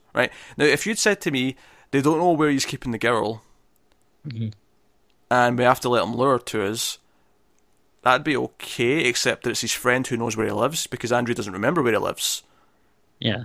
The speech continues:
Speaker 1: He doesn't even know it's his house.
Speaker 2: Yeah.
Speaker 1: So I, so he's, Andrew's friend knows where this house is, so they know where the, the house is.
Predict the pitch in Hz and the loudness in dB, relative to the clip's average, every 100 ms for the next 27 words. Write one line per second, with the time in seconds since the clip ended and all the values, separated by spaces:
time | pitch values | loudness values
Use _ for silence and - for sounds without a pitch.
0 | - 156 165 139 120 113 104 - 175 131 | -6 0 2 2 0 -2 -4 -2 -2 -2
1 | - - - _ _ _ _ _ _ - | -6 -8 -12 _ _ _ _ _ _ -4
2 | - - - _ _ _ _ _ _ _ | -4 -4 -12 _ _ _ _ _ _ _
3 | _ - 123 165 - - 135 131 - 147 | _ -2 2 2 0 0 0 0 2 4
4 | 190 143 - 165 185 120 110 - 151 127 | 4 0 0 0 0 -2 -6 -2 0 2
5 | 117 - 175 214 - - - - 151 196 | 0 0 -2 -2 -6 -8 -8 -2 2 2
6 | 262 139 107 113 107 - 180 - | 2 0 -2 -4 -2 -2 -2 -4